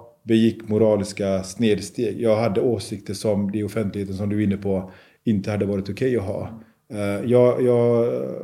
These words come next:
jag begick moraliska snedsteg och, och, och, eh, hade moraliska tillkortakommanden på alla sätt och vis. Eh, uttryckte gräsliga saker och ting,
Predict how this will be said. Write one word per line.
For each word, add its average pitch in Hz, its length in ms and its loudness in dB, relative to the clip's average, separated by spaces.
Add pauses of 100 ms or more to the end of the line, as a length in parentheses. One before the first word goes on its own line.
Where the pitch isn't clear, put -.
(320)
jag 120 420 0
begick 113 420 0
moraliska 104 600 0
snedsteg 101 920 0 (360)
och, 104 280 -4
och, 104 380 -2
och, 101 280 -10
eh, 101 440 -4 (360)
hade 113 320 2 (600)
moraliska 123 520 6
tillkortakommanden 95 800 0
på 101 300 -6
alla 110 160 2
sätt 98 160 -8
och 95 80 -2
vis. 98 320 -4 (520)
Eh, 95 200 -6
uttryckte 101 440 -2
gräsliga 107 520 4
saker 104 300 0
och 98 60 -6
ting, 98 300 -6